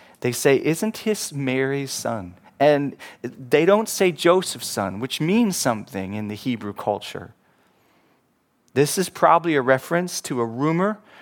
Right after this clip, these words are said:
that Jesus was the son of a sinful, illegitimate pregnancy. It sounds vulgar, but th-, this is the actual word. He's a bastard. He's not the son of his father. He's the son of adultery or fornication.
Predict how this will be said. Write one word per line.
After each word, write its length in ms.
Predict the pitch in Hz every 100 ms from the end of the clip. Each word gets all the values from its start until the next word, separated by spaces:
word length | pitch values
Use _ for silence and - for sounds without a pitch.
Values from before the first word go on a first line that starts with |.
| - -
that 100 | 104
Jesus 480 | 110 131 156 160
was 160 | 156 139
the 80 | 131
son 480 | - 139 127 143 143
of 200 | 117 107
a 100 | 104
sinful, 720 | - 151 156 147 160 156 - _ _ 139
illegitimate 640 | 139 135 117 131 123 -
pregnancy. 680 | - 123 117 101 - 117 - _ _ _ _ _ _ _ _ _ _ _ _ _ - - _ _
It 120 | -
sounds 320 | - 127 127 110
vulgar, 400 | 123 139 135 120
but 220 | 117 -
th-, 120 | 110
this 200 | 120 127
is 80 | 120
the 160 | 123 123
actual 420 | 127 - 123 117
word. 360 | 135 110 107
He's 240 | 117 127 120
a 60 |
bastard. 640 | 113 131 147 - 98 - - _ _ _ _ _
He's 260 | - 117 117
not 460 | 127 131 - -
the 100 | 120
son 300 | 113 127 123
of 100 | 110
his 160 | 113 107
father. 600 | - 117 110 104 104 117 _ _ _ _
He's 180 | - 104
the 100 | 117
son 240 | - 117 113
of 240 | 101 104
adultery 520 | - - 113 117 -
or 60 | 101
fornication. 760 | - 110 101 - 113 107 113